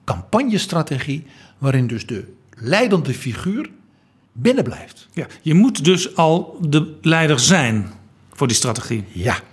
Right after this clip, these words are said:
Speaker 1: Je moet als het ware uitstralen, ja, wat Ruud Lubbers zo opmerkelijk zei in negentien negenentachtig toen hij lijsttrekker was. Die zei toen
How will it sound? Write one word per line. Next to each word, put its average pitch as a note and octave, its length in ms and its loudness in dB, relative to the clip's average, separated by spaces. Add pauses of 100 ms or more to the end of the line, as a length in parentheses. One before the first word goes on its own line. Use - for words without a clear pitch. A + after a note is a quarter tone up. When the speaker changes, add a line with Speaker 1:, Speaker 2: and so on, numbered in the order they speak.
(1200)
Speaker 1:
Je B2+ 220 -6
moet F3 220 2
als - 140 -2
het C#3 120 -4
ware A#2+ 300 -4
uitstralen, F#3 840 -4 (720)
ja, C#3+ 140 -8
wat E3 200 -4
Ruud D3 160 4
Lubbers A3+ 460 4
zo - 360 -2 (200)
opmerkelijk F3+ 680 2
zei D3+ 180 -2
in C#3 120 -2
negentien C3 280 0
negenentachtig A#2+ 760 0
toen D3 180 -2
hij A2 120 -4
lijsttrekker A#2 460 -8
was. G2+ 200 -14
Die D3 100 -6
zei G3+ 200 -4
toen F3 280 -2